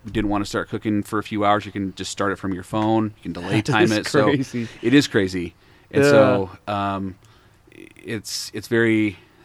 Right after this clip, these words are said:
Speaker 1: <laughs> it's very interesting that the, the blend of technology and cooking like that. So.
Speaker 2: So coming from Texas to Utah, the, the last barbecue episode I did,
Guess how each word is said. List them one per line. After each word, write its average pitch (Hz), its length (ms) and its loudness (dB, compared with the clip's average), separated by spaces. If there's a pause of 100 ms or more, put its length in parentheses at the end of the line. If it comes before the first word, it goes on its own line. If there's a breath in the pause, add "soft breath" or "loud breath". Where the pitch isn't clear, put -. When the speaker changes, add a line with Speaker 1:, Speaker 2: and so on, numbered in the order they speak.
(160 loud breath)
Speaker 1:
<laughs> - 420 -20
it's - 80 -18
very 147 140 8
interesting 131 300 4
that 110 260 0
the, 113 140 0
the 104 120 -4
blend 110 240 2
of 101 80 -8
technology 101 520 -4
and 90 100 -6
cooking 95 220 -6
like 87 160 -10
that. 90 220 -10
So. 95 260 -10 (920 loud breath)
Speaker 2:
So - 280 4
coming 220 360 6
from 160 440 6 (180)
Texas 190 840 4 (580)
to 190 220 2
Utah, 131 760 4
the, 151 340 8
the 139 160 2
last 165 400 6
barbecue 143 500 4
episode 131 440 0
I 127 100 4
did, 127 440 2